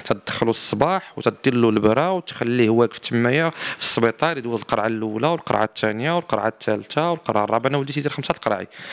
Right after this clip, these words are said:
خمسة وعشرين مليغرام، تندخلوا بحال دابا مع تسعود، تنخرجوا مع خمسة د العشيه. دونك نفسانياً تيخرج متدهور.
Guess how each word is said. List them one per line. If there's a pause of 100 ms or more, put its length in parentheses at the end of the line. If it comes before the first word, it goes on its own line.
(160)
خمسة
وعشرين
مليغرام،
تندخلوا
بحال
دابا
مع
تسعود،
تنخرجوا
مع
خمسة
د
العشيه. (920)
دونك
نفسانياً
تيخرج
متدهور.